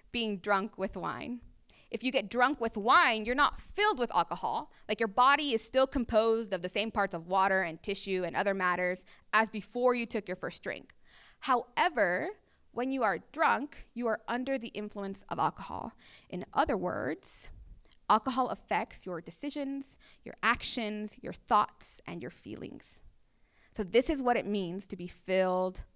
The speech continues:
by the Spirit. It is to be under the influence of the Holy Spirit to such an extent that he impacts and affects your decisions, your actions, your thoughts, and your feelings. End quote.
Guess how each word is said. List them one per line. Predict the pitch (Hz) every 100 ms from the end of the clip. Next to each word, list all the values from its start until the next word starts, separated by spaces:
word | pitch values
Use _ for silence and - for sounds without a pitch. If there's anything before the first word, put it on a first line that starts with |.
| -
by | 120
the | 113
Spirit. | - - - - _ - - - -
It | 196
is | 202
to | 208
be | 190 -
under | 214 240 240 240 240
the | 214
influence | - 202 202 196 175 190 185
of |
the | 202
Holy | - 196 220
Spirit | - - 156 143
to | -
such | - - 233 254 -
an | - 202
extent | - - 190 - - - - - -
that | -
he | - 220 202 - -
impacts | 196 220 - 277 - -
and | -
affects | 185 - - - -
your | 180
decisions, | 180 - 240 240 226 226 226 - - -
your | -
actions, | 208 214 - 220 196 190 196 - - -
your | 175
thoughts, | - 196 - - - - - -
and | 170
your | 170
feelings. | - - - - - - - _ _ _ _ _ _ _ _ - -
End | 185 175
quote. | - 92